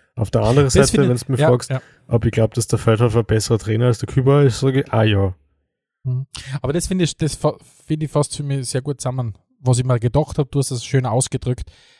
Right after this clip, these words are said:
Speaker 2: Wenn's dich mal für den Kübauer entschieden hast, dann musst du wirklich sagen, hat's jetzt aber auch keine akuten Gründe gegeben.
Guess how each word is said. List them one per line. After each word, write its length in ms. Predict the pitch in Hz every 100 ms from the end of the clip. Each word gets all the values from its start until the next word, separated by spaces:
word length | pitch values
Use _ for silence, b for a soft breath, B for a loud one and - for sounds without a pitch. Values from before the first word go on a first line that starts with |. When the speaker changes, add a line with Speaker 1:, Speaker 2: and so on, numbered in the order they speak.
| b
Speaker 2:
Wenn's 220 | 127 147
dich 100 | -
mal 120 | 160 151
für 100 | 147
den 40 |
Kübauer 260 | 151 143 139
entschieden 280 | 135 143
hast, 180 | 139 135
dann 120 | -
musst 180 | 131 131
du 40 | 135
wirklich 180 | 147
sagen, 160 | 135 127
hat's 180 | 127 -
jetzt 140 | 131
aber 140 | 127 123
auch 40 |
keine 200 | 139 123
akuten 340 | 113 123 -
Gründe 300 | 120 113 120
gegeben. 260 | 110 98 98